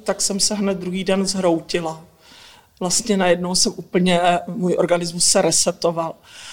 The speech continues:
A díky letní škole to jako trošku odkládám, protože někdy ty školní roky jsou docela jako náročné, i když ten letošní byl takový obzvlášť náročný,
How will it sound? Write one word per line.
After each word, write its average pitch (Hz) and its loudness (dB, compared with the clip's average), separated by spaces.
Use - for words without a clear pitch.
A 180 -8
díky 185 -6
letní 208 -4
škole 214 0
to 220 2
jako 214 -2
trošku - -2
odkládám, 196 0
protože 175 -8
někdy 180 -4
ty 190 -6
školní 185 -2
roky 180 -6
jsou 190 0
docela 180 -4
jako 180 -8
náročné, 196 -2
i 190 -2
když 160 -6
ten 165 -2
letošní 160 -6
byl 160 -4
takový 165 -8
obzvlášť 196 0
náročný, 202 0